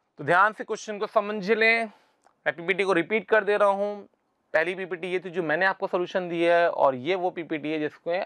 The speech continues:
आपको सॉल्यूशन मिल रहा है। ठीक है, जो मैंने आपको बताया था उसी कॉन्सेप्ट को यहाँ पे यूज़ किया गया है। ठीक है, एक सेकेंड, क्या यहाँ पे मैंने कुछ गड़बड़ की है?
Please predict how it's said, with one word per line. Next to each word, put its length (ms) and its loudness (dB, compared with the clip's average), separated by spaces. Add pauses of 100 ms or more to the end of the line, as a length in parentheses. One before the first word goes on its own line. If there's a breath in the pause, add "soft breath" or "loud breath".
आपको 360 0
सॉल्यूशन 480 -6
मिल 280 -6
रहा 320 -8
है। 240 -20 (340 soft breath)
ठीक 140 -4
है, 60 2
जो 160 4
मैंने 160 2
आपको 200 -2
बताया 340 4
था 140 -6
उसी 220 -14
कॉन्सेप्ट 320 -10
को 80 -8
यहाँ 220 0
पे 60 -4
यूज़ 280 -4
किया 240 -8
गया 180 -12
है। 80 -20 (420)
ठीक 160 -2
है, 100 -2 (2500 loud breath)
एक 100 2
सेकेंड, 320 -2
क्या 260 0
यहाँ 260 -6
पे 120 -10
मैंने 240 -6
कुछ 140 -12
गड़बड़ 320 -2
की 220 -10
है? 160 -10